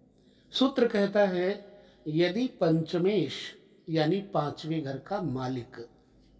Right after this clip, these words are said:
चर राशि में बैठा हो, चर राशियां कौन कौन सी हैं? मेष, कर्क, तुला, मकर। तो इनमें से कहीं पर भी पंचमेश बैठा हो, जैसे यहाँ पर मंगल है पंचमेश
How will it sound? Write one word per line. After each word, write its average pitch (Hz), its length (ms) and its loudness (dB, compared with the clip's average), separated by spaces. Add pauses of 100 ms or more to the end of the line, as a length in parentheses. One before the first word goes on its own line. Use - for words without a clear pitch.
(300)
चर 214 280 6
राशि 151 380 0
में 143 200 -6
बैठा 131 300 -8
हो, 113 260 -12 (400)
चर 196 220 4
राशियां 175 480 2
कौन 170 260 -2
कौन 175 280 -2
सी 165 160 -4
हैं? 180 200 -4 (840)
मेष, 165 480 4 (720)
कर्क, 185 680 -2 (560)
तुला, 160 520 2 (400)
मकर। 135 400 -4 (920)
तो - 60 -6 (100)
इनमें 254 360 6
से 202 360 -4 (360)
कहीं 208 300 -2
पर 180 220 2
भी 156 200 0
पंचमेश 156 880 -2 (400)
बैठा 143 360 -2
हो, 127 160 -8
जैसे 160 280 0
यहाँ 170 280 2
पर 196 140 0
मंगल 139 440 -2
है 120 140 -6
पंचमेश - 680 -12